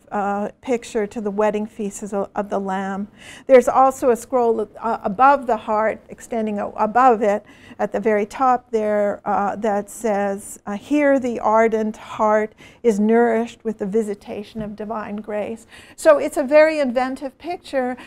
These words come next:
and it's theologically informed and sophisticated, and that's something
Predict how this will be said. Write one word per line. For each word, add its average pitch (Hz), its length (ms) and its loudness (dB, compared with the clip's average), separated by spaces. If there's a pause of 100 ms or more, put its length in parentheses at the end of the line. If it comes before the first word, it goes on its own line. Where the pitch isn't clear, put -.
(120)
and 247 340 0
it's 240 300 -4
theologically 247 1120 0
informed 226 560 -6
and 240 140 -4
sophisticated, 226 920 -8
and 214 160 -4
that's 233 240 -8
something 240 500 -6